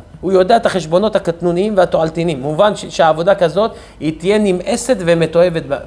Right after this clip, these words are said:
ב-, ב-, בעיני השם יתברך. על ישרות הלב והעבודה לשמה אפשר ללמוד מדברי הנביא הושע.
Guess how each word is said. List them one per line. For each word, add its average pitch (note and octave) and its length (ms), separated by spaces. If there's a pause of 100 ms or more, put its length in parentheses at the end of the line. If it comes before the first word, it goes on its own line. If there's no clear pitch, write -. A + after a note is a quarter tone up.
ב-, C#3 220 (180)
ב-, C3+ 280
בעיני D3+ 220
השם D3 260
יתברך. B2+ 360 (340)
על D3+ 160
ישרות A3 380
הלב F#3 320 (340)
והעבודה D#3+ 500
לשמה F#3 420
אפשר G3+ 220
ללמוד F#3+ 380
מדברי E3 340
הנביא F3 320
הושע. C#3+ 280